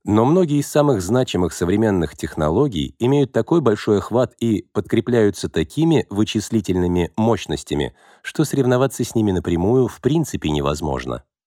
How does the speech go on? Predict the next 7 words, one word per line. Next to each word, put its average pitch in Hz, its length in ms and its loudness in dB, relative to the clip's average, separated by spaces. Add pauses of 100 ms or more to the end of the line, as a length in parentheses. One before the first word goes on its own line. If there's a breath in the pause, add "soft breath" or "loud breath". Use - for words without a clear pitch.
(240)
Но 113 180 -2
как 175 240 -2
может 123 300 -2
состязаться 117 580 -2
библиотекарь 95 720 0 (100)
с 104 200 -6
Google 117 500 -4